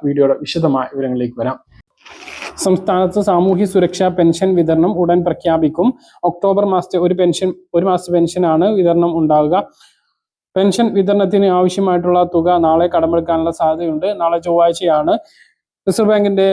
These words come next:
മുംബൈ ഫോർട്ട് ഓഫീസിൽ വെച്ച് ഈ കുബേർ സംവിധാനത്തിലൂടെ കടപ്പത്ര ലേലം നടക്കും. അപ്പോൾ നാളെ തുക എടുക്കുകയാണ് എങ്കിൽ ഇരുപത്തിമൂന്നാം തീയതിക്ക് ശേഷം, ഇരുപത്തിമൂന്നാം തീയതിയോ ഇരുപത്തിനാലാം തീയതിയോ ബാങ്ക് അക്കൗണ്ടുകളിലേക്കും ഇരുപത്തിയേഴാം തീയതി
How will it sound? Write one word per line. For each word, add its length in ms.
മുംബൈ 320
ഫോർട്ട് 300
ഓഫീസിൽ 460
വെച്ച് 260
ഈ 120
കുബേർ 240
സംവിധാനത്തിലൂടെ 880
കടപ്പത്ര 480
ലേലം 440
നടക്കും. 360
അപ്പോൾ 160
നാളെ 240
തുക 240
എടുക്കുകയാണ് 680
എങ്കിൽ 360
ഇരുപത്തിമൂന്നാം 1120
തീയതിക്ക് 540
ശേഷം, 440
ഇരുപത്തിമൂന്നാം 560
തീയതിയോ 300
ഇരുപത്തിനാലാം 640
തീയതിയോ 380
ബാങ്ക് 280
അക്കൗണ്ടുകളിലേക്കും 800
ഇരുപത്തിയേഴാം 920
തീയതി 340